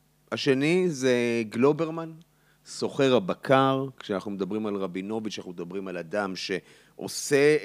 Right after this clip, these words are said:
את ה-, עושה את הון-, הונו, לא עושה את הונו, אבל עולמו הוא סביב המשק שלו, בעוד שגלוברמן יש לו טנדר, שהוא, גלוברמן הוא הטנדר והטנדר הוא גלוברמן, זה איזשהו, אה, ח-,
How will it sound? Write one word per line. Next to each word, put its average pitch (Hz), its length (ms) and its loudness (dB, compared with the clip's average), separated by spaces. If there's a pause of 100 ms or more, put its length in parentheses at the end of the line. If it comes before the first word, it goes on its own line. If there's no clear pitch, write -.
את - 220 -8
ה-, 98 480 0 (420)
עושה 156 460 4
את 151 200 -4
הון-, 131 280 -2 (100)
הונו, 101 420 -6 (100)
לא 104 120 -6
עושה 127 220 -2
את 143 100 -4
הונו, 175 380 6
אבל 110 160 4
עולמו 117 460 2
הוא 135 160 -4
סביב 107 460 -6
המשק 98 500 -6
שלו, 170 360 -4 (360)
בעוד 110 220 -2
שגלוברמן 156 760 0
יש 117 160 -4
לו 90 80 -4
טנדר, 165 580 -2 (880)
שהוא, 104 920 -2 (380)
גלוברמן 165 540 2
הוא 139 240 -2
הטנדר 151 580 -4
והטנדר 120 480 -4
הוא 104 180 -8
גלוברמן, 90 640 -10
זה 85 140 -10
איזשהו, 95 500 -6 (320)
אה, 92 280 0
ח-, - 160 -12